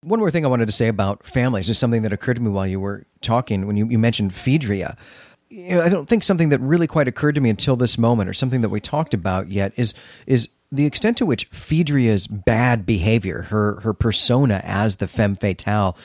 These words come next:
in that first novella, uh, has to be wrapped up in the fact that she knows that there is a non-zero chance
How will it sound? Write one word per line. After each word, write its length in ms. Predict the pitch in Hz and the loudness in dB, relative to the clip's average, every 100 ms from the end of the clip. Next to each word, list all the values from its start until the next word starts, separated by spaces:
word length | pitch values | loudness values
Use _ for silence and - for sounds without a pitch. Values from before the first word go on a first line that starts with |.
| - | -12
in 140 | - 123 | 0 2
that 160 | 120 104 | 2 2
first 260 | 123 101 | 0 0
novella, 480 | 110 98 139 135 98 - - - - - | -2 2 2 2 -2 -6 -20 -20 -20 -20
uh, 140 | - - _ - - 143 | -20 -20 _ -20 -20 -8
has 280 | - 175 208 | -2 0 2
to 100 | 160 | 0
be 180 | 131 147 | 2 0
wrapped 360 | 117 143 135 - | 2 2 0 0
up 200 | 143 147 | -2 0
in 80 | 135 | 0
the 80 | 104 | 0
fact 340 | 107 95 - | 0 -2 -2
that 140 | 113 | -4
she 260 | - - 180 | -4 0 2
knows 440 | 131 135 110 101 | 2 2 0 -2
that 160 | - 110 | -4 -4
there 140 | 123 | 0
is 140 | 131 123 | 0 0
a 140 | 117 | 0
non-zero 720 | 110 110 127 127 110 117 107 | 0 0 0 -2 0 0 0
chance 500 | 101 110 95 85 - | -2 -4 -4 -6 -8